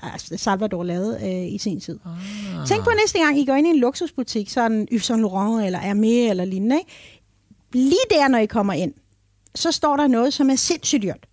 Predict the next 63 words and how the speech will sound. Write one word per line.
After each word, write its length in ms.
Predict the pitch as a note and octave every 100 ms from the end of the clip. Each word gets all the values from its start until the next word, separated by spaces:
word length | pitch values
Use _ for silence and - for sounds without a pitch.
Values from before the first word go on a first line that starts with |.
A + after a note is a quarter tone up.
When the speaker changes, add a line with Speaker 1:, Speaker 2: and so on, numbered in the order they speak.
| _
Speaker 1:
Altså, 300 | A3+ G#3+ A#3
sådan 240 | A#3 C4 A3+
i 200 | A3+ A3
Hermès, 340 | G#3+ A#3 B3
så 100 | B3
vil 80 | A#3+
det 80 | A3
være 160 | G#3 G#3
den 120 | A3
her 80 | A3
Birkin-taske, 760 | A3 A#3+ A#3 A#3 G3+ F3 G#3
ikke? 200 | A#3 A#3
Den 80 | G#3
er 180 | F#3+ F3+ E3+ - F#3+ G3+
vanvittig, 380 | G3+ B3+ B3 D#3
ikke? 140 | E3 B3
Speaker 2:
Mm. 60 |
Speaker 1:
Den 180 | B3 A#3
koster 440 | A#3 A3+ - A3 -
halv 220 | - C4+
mi-, 300 | C4 A3 G3
halv 220 | - B3+ C4+
million, 420 | G#3+ F3+ D3+ A3+
ikke? 120 | D#4 - - - B3+
Der 60 |
er 20 |
ikke 80 | F#4
nogen, 120 | G#4
der 60 | F4+
har 60 | C4
råd 160 | D#4
til 100 | -
at 80 | C#4+
købe 200 | - D4 F#4+
det. 100 | A3+ _ _ _ -
Men 160 | B3+
så 140 | C4 F4+
betyder 420 | F#4+ - A4 C#4+
det, 120 | G#3+ -
at 160 | A#3
de 100 | D4
der 160 | D#4 B3
tørklæder, 680 | - C4+ E4 - F#3+ F3
som 180 | E3 A3
koster 360 | G#3 A3 G#3 G#3
otte, 260 | - A3 G#3+
ni 180 | A#3 D4
tusind, 340 | - C4+ A#3+ A#3
de 80 |
virker 220 | C4 C#4+ B3
sindssygt 360 | D4+ B3 B3+
billige. 520 | C4+ D4 D4 F#3 G2 E2+ -
Speaker 2:
<laughs> 340 | A2+ G3+ F#3
Speaker 1:
Hvis 120 | - B3
I 80 |
går 80 | A#3+
ind 140 | A#3+ C4+
i 40 |
Bilka, 380 | B3+ E4 - B3+
så 120 | C#4
kan 100 | D4
I 40 |
se, 140 | C#4